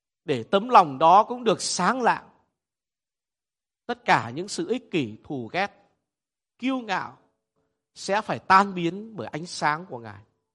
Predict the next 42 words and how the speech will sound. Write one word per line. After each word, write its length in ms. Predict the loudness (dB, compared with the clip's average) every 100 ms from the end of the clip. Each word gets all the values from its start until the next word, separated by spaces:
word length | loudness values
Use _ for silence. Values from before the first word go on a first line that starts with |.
| _ _ _ _ _ _ _ _ _ -12
Xin 180 | -2 2
ánh 180 | 2
sáng 320 | 6 8 8 6
lời 180 | 4 2
của 100 | -4
Chúa 220 | 0 4
đến 540 | 8 8 6 -2 -8
để 140 | -6 -2
cáo 300 | 4 4 4
trách, 280 | 0 -4 -4
sửa 280 | -4 -4
trị 300 | -4 -8 -8 -10
chúng 160 | -18
con. 340 | -14 -14 -14 -20 _ _ _ _ _ _ _ _ _ _ -6
Để 160 | -4
chúng 180 | -4 2
con 160 | 2 2
biết 160 | 0
rằng 260 | 4 4 4
Ngài 180 | 0 0
muốn 320 | 2 2 2
chúng 160 | -4 4
con 360 | 6 6 4 -10 _
là 140 | 4 4
những 200 | 2 0
tấm 260 | 0 2
lòng 300 | 6 6 4 -6
của 60 |
Đức 80 | -10 -10
Chúa 80 |
Trời, 340 | -6 -4 -4 -6 -18 _ _
không 240 | -6 -6 4
phải 280 | 6 6 2
là 80 |
những 160 | -8 -6
tấm 240 | -4 -4
lòng 320 | 4 4 4 -6
xác 380 | -4 -2 -2
thịt 160 | -4 -10 -12
của 80 |
con 220 | -16 -16 -16
người. 160 | -20